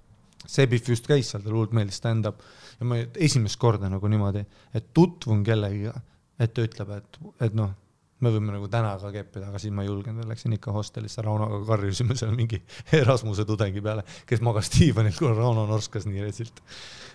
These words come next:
Äh, noh, see klassik Tartu, aga siis mida rohkem käisin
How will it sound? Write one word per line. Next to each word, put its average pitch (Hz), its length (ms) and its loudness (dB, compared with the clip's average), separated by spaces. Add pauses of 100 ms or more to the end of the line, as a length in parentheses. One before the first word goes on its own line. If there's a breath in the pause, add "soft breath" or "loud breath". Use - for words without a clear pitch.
(140)
Äh, 101 560 -2 (160)
noh, 170 160 4
see 220 640 -8
klassik 165 320 -2
Tartu, 117 320 0
aga 101 240 -6
siis - 160 -14
mida 190 240 -2
rohkem 202 240 -4
käisin 185 220 -6